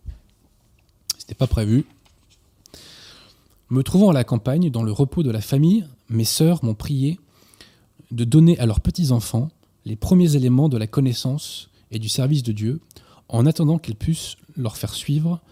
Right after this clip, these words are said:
les catéchismes ordinaires des paroisses.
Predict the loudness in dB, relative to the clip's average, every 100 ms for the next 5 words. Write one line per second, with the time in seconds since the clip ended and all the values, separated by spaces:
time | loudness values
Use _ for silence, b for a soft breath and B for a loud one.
0 | b -12 -4 -2 -2 -2 0 0 0 0
1 | -2 -2 -2 -4 -2 -4 -4 -8 -12 -14
2 | -14 -16